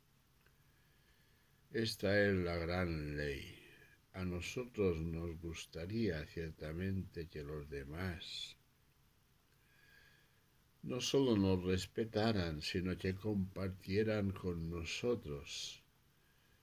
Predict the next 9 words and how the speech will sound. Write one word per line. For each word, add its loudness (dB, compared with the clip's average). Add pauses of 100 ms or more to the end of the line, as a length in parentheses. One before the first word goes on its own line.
(200)
no 0
solo 4
los 6
bienes 4
materiales, -4
sino -4
también -4
los -4
espirituales. -10